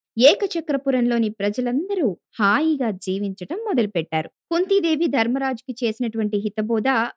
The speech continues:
మనమెప్పుడూ మరవకూడదు. కృతజ్ఞత, ఆర్తరక్షణ, కనీస కర్తవ్యాలని మనకు ఈ కథ ద్వారా తెలిసింది. ఒక సజ్జనుడు తన బలాన్ని పరోపకారానికి ఎలా ఉపయోగించాలో మనం ఈ కథలో చూసాం.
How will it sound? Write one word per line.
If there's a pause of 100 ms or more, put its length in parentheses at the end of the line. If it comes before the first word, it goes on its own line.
మనమెప్పుడూ
మరవకూడదు.
కృతజ్ఞత, (140)
ఆర్తరక్షణ, (140)
కనీస
కర్తవ్యాలని (140)
మనకు
ఈ
కథ
ద్వారా
తెలిసింది. (480)
ఒక
సజ్జనుడు (260)
తన
బలాన్ని (240)
పరోపకారానికి
ఎలా
ఉపయోగించాలో (220)
మనం (160)
ఈ
కథలో
చూసాం.